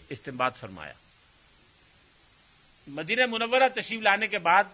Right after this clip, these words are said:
صحابہ کرام کی تعداد میں اضافہ شروع ہو گیا تیزی کے ساتھ، اور جیسا کہ ڈاکٹر حمید اللہ صاحب رحمۃ اللہ علیہ نے لکھا ہے کہ تقریباً تین سو میل روزانہ کے حساب سے عرب کا رقبہ اسلام کی حدود میں داخل ہو رہا تھا۔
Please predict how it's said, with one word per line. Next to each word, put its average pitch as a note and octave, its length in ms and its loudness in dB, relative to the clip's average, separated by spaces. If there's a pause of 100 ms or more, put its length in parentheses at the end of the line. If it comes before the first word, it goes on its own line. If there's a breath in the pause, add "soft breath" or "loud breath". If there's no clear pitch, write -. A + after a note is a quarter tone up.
(360)
صحابہ E3+ 540 2
کرام E3+ 340 4
کی D#3+ 120 -12
تعداد D3 340 0
میں D#3+ 140 -10
اضافہ D#3 340 -4
شروع F#3+ 140 -10
ہو F3 120 -10
گیا E3+ 100 -6
تیزی E3+ 260 -10
کے E3 120 -12
ساتھ، D3 240 -18 (1400)
اور C3+ 140 -10
جیسا D3+ 360 0
کہ F3 260 0 (320)
ڈاکٹر C3+ 300 -4
حمید C#3+ 160 -6
اللہ F3 220 4
صاحب D#3+ 180 4
رحمۃ C#3 240 -2
اللہ C#3+ 160 2
علیہ D3 160 4
نے C#3+ 100 -4
لکھا C#3 340 0
ہے G#2+ 140 -10 (1040)
کہ G3+ 220 6 (200)
تقریباً A3 600 4 (340)
تین A#3+ 240 0
سو A#3+ 220 6
میل G#3 340 2 (100)
روزانہ E3 560 4 (120)
کے F#3 160 2
حساب D#3+ 340 4
سے F#3+ 240 -2 (380)
عرب E3 280 2
کا E3+ 100 4
رقبہ D3 280 2
اسلام D3 420 2
کی D3 100 -10
حدود C#3 240 -10
میں C3+ 100 -14
داخل B2 260 0
ہو G2+ 140 -10
رہا F#2 100 -8
تھا۔ - 160 -18